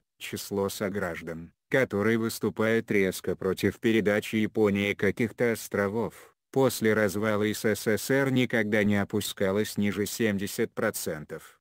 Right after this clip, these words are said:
Чтобы попробовать изменить этот устойчивый консенсус, особенно в условиях падения путинского рейтинга по итогам пенсионной реформы, Кремль должен будет очень четко объяснить, что именно Россия получит взамен.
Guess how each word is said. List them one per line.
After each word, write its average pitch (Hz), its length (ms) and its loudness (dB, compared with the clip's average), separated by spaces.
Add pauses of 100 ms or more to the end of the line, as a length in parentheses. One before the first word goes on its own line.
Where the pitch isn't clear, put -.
Чтобы 123 440 2
попробовать 101 720 0
изменить 101 520 -2
этот 117 320 0
устойчивый 110 680 -2
консенсус, 117 1040 -4 (180)
особенно 127 720 0
в 113 60 -2
условиях 110 600 0
падения 101 520 0
путинского 110 720 0
рейтинга 117 580 2
по 117 180 0
итогам 147 400 0
пенсионной 107 680 2
реформы, 85 640 -4 (220)
Кремль 123 440 4
должен 139 460 2
будет 113 420 0
очень 98 400 0
четко 104 440 0
объяснить, 95 720 -4 (180)
что 151 280 -2
именно 120 400 2
Россия 143 460 2
получит 92 540 -4
взамен. 92 580 -6